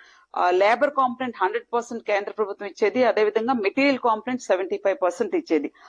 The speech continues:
అందులో భాగంగా మన రాష్ట్రానికి సంబంధించి సుమారు టెన్ థౌజండ్ క్రోర్స్ పైన, ఆ, జాతీయ గ్రామీణ ఉపాధి హామీ పథకం నిధులు వచ్చేవి.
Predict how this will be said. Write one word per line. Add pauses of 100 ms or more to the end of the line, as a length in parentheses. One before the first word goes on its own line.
(180)
అందులో
భాగంగా (120)
మన
రాష్ట్రానికి
సంబంధించి (220)
సుమారు
టెన్
థౌజండ్
క్రోర్స్
పైన, (440)
ఆ, (220)
జాతీయ
గ్రామీణ
ఉపాధి
హామీ
పథకం
నిధులు
వచ్చేవి.